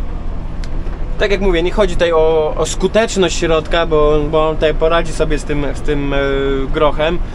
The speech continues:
tylko jak, żeby jak najszybciej zatrzymał, zahamował, bo n-,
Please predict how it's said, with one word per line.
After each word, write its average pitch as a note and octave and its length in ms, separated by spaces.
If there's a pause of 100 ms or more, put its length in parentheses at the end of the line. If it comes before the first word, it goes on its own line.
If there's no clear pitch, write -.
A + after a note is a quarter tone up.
(140)
tylko D3+ 200
jak, F3+ 180 (360)
żeby F3 280
jak G3 200
najszybciej F#3+ 440
zatrzymał, F#3 500
zahamował, F3 580 (220)
bo F3+ 260
n-, G3+ 220